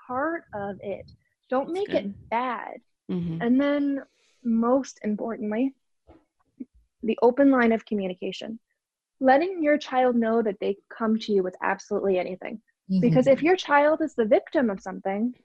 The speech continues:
Speaker 1: or is the targeted victim of something, they will be the first to know, if anybody would know other than the predator, and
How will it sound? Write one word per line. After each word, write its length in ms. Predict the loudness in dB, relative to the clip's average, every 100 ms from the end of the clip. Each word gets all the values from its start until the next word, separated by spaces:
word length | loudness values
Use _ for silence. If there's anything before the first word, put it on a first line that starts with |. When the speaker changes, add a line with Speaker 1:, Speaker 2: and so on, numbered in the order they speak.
| 0
Speaker 1:
or 320 | 4 4 4
is 320 | 4 4 2
the 120 | -6 -6 _ 0
targeted 440 | 2 4 2 0
victim 440 | -6 -10 -10 -14 -12
of 120 | -12
something, 400 | -12 -14 -10 -10 -10 _ _ _ _ _ _ -2
they 420 | 4 6 8 6
will 140 | 4 2
be 120 | 2
the 80 | 2
first 360 | 0 0 -4 _
to 140 | -2 0
know, 720 | 2 2 2 2 2 0 0
if 180 | -2 -4 0
anybody 400 | 4 4 4 -2 -6
would 140 | -8
know 180 | -2 -2
other 160 | -2
than 140 | -6 -6
the 60 |
predator, 420 | 0 0 0 -4 -6 _ _ _ _ _ 2
and 380 | 4 4 0